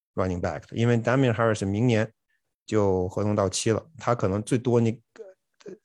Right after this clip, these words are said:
最多你可能给他一个，给他一个选项让他留下来，但是也基本到，基本就到头了。你也如果给他打，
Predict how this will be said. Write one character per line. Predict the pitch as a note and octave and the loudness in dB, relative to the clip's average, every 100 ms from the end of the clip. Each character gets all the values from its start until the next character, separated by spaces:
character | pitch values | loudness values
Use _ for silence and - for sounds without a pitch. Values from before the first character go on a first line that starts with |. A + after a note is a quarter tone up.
| _ | _
最 | - A2+ | -2 2
多 | A#2+ A2+ | 4 4
你 | A2+ | 4
可 | G2+ | 0
能 | G2 | -2
给 | G2 F#2 | 0 0
他 | G2 | 0
一 | G2+ | 2
个， | G#2 F#2+ - _ _ _ _ - | 2 0 -4 _ _ _ _ -6
给 | G2 | -2
他 | |
一 | G2+ | 0
个 | A2 | 0
选 | - F#2 | -2 -4
项 | A2 G2 | -2 -2
让 | F#2+ | -2
他 | G2+ | -2
留 | F#2+ G#2 | -2 0
下 | A#2 | 0
来， | - | -2
但 | - G#2+ | -2 -2
是 | G2+ | -2
也 | F#2 | -4
基 | G2 D#3+ | -2 0
本 | A2+ | 0
到， | G#2+ - | -2 -4
基 | D3+ | -2
本 | A2 | 0
就 | A2 | 2
到 | B2 | 2
头 | - G2 | 2 0
了。 | A#2+ - | 0 2
你 | B2 | 2
也 | B2 B2+ | 2 0
如 | C3+ | 0
果 | |
给 | C3+ | 2
他 | B2 | 2
打， | B2+ F#2+ | 2 0